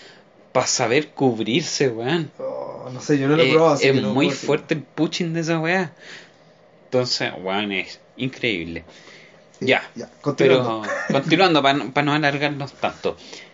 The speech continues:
Speaker 1: Quiero hablar y ponerme un poquito mo-, polémico porque se dio a conocer un supuesto roster de Marvel
Speaker 2: Claro,
Speaker 1: versus
Speaker 2: se
Speaker 1: Capcom
Speaker 2: liquidó aparentemente un
Speaker 1: Infinite.
Speaker 2: roster de Marvel versus Capcom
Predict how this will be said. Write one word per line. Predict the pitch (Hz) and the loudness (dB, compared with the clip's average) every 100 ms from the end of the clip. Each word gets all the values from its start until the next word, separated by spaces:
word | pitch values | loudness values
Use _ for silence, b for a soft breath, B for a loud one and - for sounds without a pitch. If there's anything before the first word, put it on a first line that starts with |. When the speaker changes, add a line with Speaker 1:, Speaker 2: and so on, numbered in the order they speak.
| B _ - | B _ 0
Speaker 1:
Quiero | 151 165 | 6 6
hablar | 165 170 180 | 6 2 0
y | - 120 | -2 -2
ponerme | 120 127 143 165 | 0 0 0 -2
un | |
poquito | 165 139 139 165 | -2 -2 -2 -2
mo-, | 160 135 - - - | -4 -8 -12 -20 -2
polémico | 127 131 170 175 | 0 2 0 0
porque | 180 151 - 117 117 - _ - | -2 -2 0 -2 -2 -8 _ -10
se | - 135 120 120 117 117 | -2 2 4 4 2 0
dio | 110 143 | 0 0
a | |
conocer | 143 139 135 156 165 | 0 -4 -2 0 0
un | - 131 | -2 -2
supuesto | - 107 139 - 160 | -2 -2 -2 2 2
roster | 135 156 - 185 185 | 4 0 0 -2 -2
de | 135 127 131 127 | 0 2 2 0
Marvel | 120 131 147 | -2 0 2
Speaker 2:
Claro, | 160 | 2
Speaker 1:
versus | 143 151 | 4 4
Speaker 2:
se | |
Speaker 1:
Capcom | 143 139 131 156 | 4 2 2 2
Speaker 2:
liquidó | 190 202 | 4 4
aparentemente | 190 151 101 170 170 175 - | 4 2 -2 -6 -6 -8 0
un | 175 | 2
Speaker 1:
Infinite. | 139 139 95 85 - | 2 0 -4 -4 -6
Speaker 2:
roster | 127 | -6
de | 120 123 120 B B B | -2 -2 -2 B B B
Marvel | 135 143 | 0 2
versus | 147 143 | 2 0
Capcom | - 143 - 143 131 | 0 0 0 -2 -2